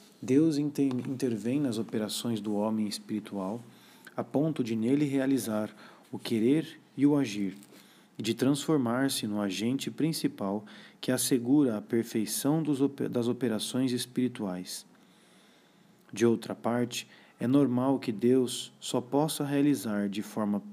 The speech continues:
perfeita estas operações da vida trinitária e que, por conseguinte, nós não possamos participar delas,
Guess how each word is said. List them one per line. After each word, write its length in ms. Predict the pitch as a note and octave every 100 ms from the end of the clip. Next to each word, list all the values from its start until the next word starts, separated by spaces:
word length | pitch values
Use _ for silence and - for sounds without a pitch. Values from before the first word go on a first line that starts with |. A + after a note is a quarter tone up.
| -
perfeita 760 | D3 C#3+ - A#2+ A#2+ A#2+ G2 - - - -
estas 380 | A#2+ A#2+ A2+
operações 720 | G#2+ A2 G2+ G2 - A#2 A#2 G2+
da 140 | G2+
vida 320 | F#2 C#3 C#3
trinitária 680 | - A2+ G2+ - F#2+ G2 A#2 - - - - - - - - -
e 120 | C#3
que, 240 | - A2+
por 200 | G#2+ A2+
conseguinte, 800 | - G#2+ - F#2+ G#2 B2+ C3+ - - - - -
nós 260 | A#2 A#2+ A2+
não 180 | D3+
possamos 600 | E3 D#3+ - D3 C#3 B2+
participar 720 | - C3 C3+ - A#2+ - A2 G2+
delas, 520 | G2+ G2+ G#2+ G#2+